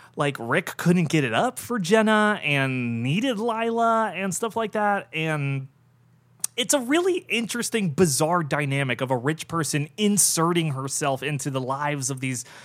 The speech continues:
these two people who, like, what choice do they have? Of course it's fun, but if they ever wanna stop, then they're shutting themselves off to, like,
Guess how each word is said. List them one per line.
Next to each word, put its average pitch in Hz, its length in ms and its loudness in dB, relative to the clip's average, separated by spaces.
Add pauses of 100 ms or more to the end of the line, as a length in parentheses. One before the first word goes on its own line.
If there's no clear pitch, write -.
(240)
these 175 180 0
two 226 200 0
people 208 400 2
who, 160 420 4 (380)
like, 190 260 -2
what 214 160 2
choice - 380 2
do 165 100 0
they 127 160 0
have? 110 380 -4
Of 147 100 -6
course 294 300 0
it's 156 120 -6
fun, 185 520 0
but 156 180 0
if 165 160 -2
they 170 220 0
ever 190 180 0
wanna 208 240 -2
stop, 156 560 -4
then 165 160 2
they're 156 100 0
shutting 185 460 0
themselves 160 380 -2
off 175 360 -4
to, 151 280 0 (440)
like, 165 380 -2